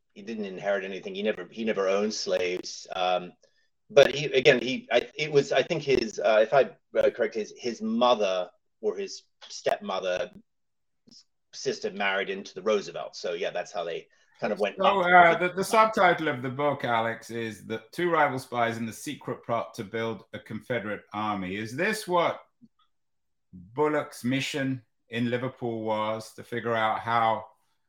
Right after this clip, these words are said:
Speaker 2: the Confederates could build a navy?
Speaker 1: Yeah, exactly. Um, it,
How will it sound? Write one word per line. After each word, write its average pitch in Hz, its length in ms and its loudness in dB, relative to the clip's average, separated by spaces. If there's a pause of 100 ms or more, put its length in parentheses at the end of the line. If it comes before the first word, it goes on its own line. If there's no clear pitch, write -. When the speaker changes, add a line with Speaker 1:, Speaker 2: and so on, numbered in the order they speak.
(140)
Speaker 2:
the - 80 -12
Confederates 113 640 -4
could 92 260 -12
build 110 540 -2
a 104 100 -6
navy? 101 560 -4 (1300)
Speaker 1:
Yeah, 190 320 8
exactly. 143 600 -4 (220)
Um, 123 400 0 (200)
it, 170 140 -8